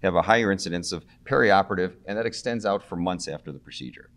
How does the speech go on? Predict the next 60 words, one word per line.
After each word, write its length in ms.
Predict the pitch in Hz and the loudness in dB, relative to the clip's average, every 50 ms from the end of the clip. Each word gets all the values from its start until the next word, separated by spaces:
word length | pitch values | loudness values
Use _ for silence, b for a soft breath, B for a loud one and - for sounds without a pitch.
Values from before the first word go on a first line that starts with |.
| B B B B B B B B B | B B B B B B B B B
And 100 | - 101 | 0 2
I 80 | 117 143 | 2 2
would 140 | 143 147 | 2 0
even 260 | 139 135 120 117 98 - | -2 -2 -2 -4 -4 -4
say 240 | - 117 113 110 | -2 -2 0 0
that 260 | 104 101 92 80 - 80 | 0 0 -2 -2 -4 -4
when 160 | 92 101 104 | -4 -2 -2
we 100 | 98 92 | -2 -2
saw 200 | - - 127 113 | -2 -2 0 0
the 80 | 104 90 | 0 0
Danish 340 | 78 101 107 117 117 104 - | -2 -2 -2 -2 -2 -2 -2
data 200 | 92 87 87 87 | -2 -2 -2 -2
that 120 | 85 85 85 | -4 -4 -4
said 240 | - 95 90 87 80 | -2 -2 -2 -2 0
that 240 | 85 85 85 - B B B B B | -2 -2 -2 -2 B B B B B
we 120 | - 90 85 | -4 -4 -2
should 180 | - 92 78 | -2 -2 -2
anticoagulate 600 | 76 98 98 92 - 98 95 101 98 92 90 85 | -2 -2 -2 -2 0 2 2 2 2 2 0 0
everybody 300 | 90 87 87 78 87 82 | 0 -2 -4 -6 -6 -6
who 80 | 78 87 | -4 -6
has 140 | 87 82 87 | -6 -6 -6
an 40 | 85 | -6
aortic 200 | 82 82 78 80 | -6 -6 -4 -2
valve 220 | 87 92 104 92 | 0 0 0 0
replacement 360 | 87 - - 87 82 - 90 | -4 -8 -8 -10 -10 -8 -10
with 100 | 80 78 | -12 -12
a 20 | 76 - | -10 -10
tissue 220 | 135 120 - 117 | -10 -10 -10 -6
valve, 320 | - - 76 71 73 - - B B B B B | -4 -4 -4 -4 -4 -6 -10 B B B B B
I 80 | - - | -4 -4
would 80 | 143 - | -2 -2
say 100 | - 135 | 0 0
that 140 | 135 - | 0 0
maybe 320 | - 123 151 160 165 143 123 | 0 0 0 0 0 0 0
the, 240 | 120 123 123 120 120 | 2 2 0 0 0
the 160 | 101 107 101 | -2 -4 -2
signal 400 | - - 151 151 135 113 104 98 | -2 0 0 0 0 0 -2 0
there 240 | 90 95 95 95 95 | 2 4 4 4 2
wasn't 580 | 87 92 107 120 117 117 104 90 87 - - _ _ | 2 2 0 0 2 0 -4 -4 -6 -8 -14 _ _
related 380 | - 98 92 95 95 90 87 - | -8 -2 -2 0 0 -2 -4 -8
to 60 | 85 | -10
the 60 | 78 80 | -8 -2
valve, 320 | 101 113 113 110 95 82 | 0 4 4 4 2 2
but 60 | 87 | -2
was 140 | 85 92 - | -6 -6 -8
related 360 | 104 - 147 135 117 98 - | -6 -6 -4 -4 -6 -8 -12
to 80 | - 87 | -14 -10
perioperative 500 | - 110 98 92 90 87 87 - 87 82 85 80 80 | -4 -2 2 4 4 4 2 0 -4 -6 -6 -8 -8
atrial 120 | - - | -12 -14
fibrillation, 500 | - 85 76 73 85 85 82 - - 76 | -16 -16 -10 -8 -6 -6 -6 -8 -10 -12
which 120 | 78 78 - | -12 -8 -6
has, 220 | 98 92 90 - B B B B B B | -4 -4 -4 -6 B B B B B B
clearly 300 | - - 160 147 113 87 | -6 -4 -2 0 0 2
has 200 | 98 95 85 - | 2 0 0 0
some 220 | - 104 98 92 85 | -2 -2 0 0 -2
incidence 440 | 85 80 - 87 87 82 76 - - | -4 -6 -6 -6 -6 -8 -8 -10 -12
of 60 | 76 | -16
stroke 360 | - - 82 82 80 80 - | -14 -8 -6 -6 -6 -6 -8
related 360 | 71 71 73 73 71 71 69 - | -10 -10 -8 -10 -10 -12 -14 -14
to 260 | - 67 69 69 | -14 -14 -14 -16